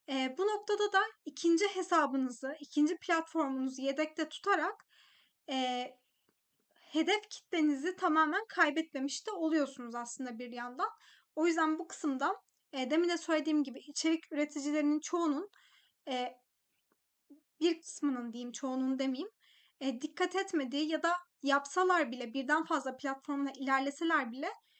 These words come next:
bilinçli olarak yapmadıkları bir şey. E, o yüzden,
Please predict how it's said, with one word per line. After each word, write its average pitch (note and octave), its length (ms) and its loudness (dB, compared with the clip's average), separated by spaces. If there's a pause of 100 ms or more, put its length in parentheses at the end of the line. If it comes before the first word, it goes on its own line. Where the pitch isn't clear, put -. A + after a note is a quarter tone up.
(260)
bilinçli D#4 400 4
olarak F4+ 400 0
yapmadıkları B3+ 680 -2
bir A3 60 -12
şey. F4 200 -2 (800)
E, B3+ 200 4
o F4 120 4
yüzden, F4+ 340 2